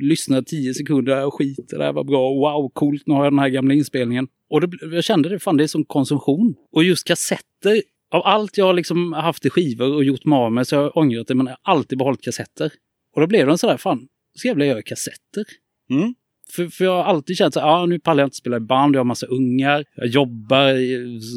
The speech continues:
Speaker 1: ja, men något Svenssonliv fast ändå punk. Jag bara, shit, jag känner fortfarande att,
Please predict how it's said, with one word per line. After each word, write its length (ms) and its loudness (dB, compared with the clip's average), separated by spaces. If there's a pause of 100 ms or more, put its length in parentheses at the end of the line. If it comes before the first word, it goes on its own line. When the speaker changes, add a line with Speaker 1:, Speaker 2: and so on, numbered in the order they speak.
(460)
Speaker 1:
ja, 60 -6
men 180 6
något 120 2
Svenssonliv 920 0
fast 400 -6 (180)
ändå 340 -2
punk. 380 4 (460)
Jag 100 -18
bara, 100 -4
shit, 280 -8
jag 380 -6
känner 260 6
fortfarande 400 -2
att, 60 -2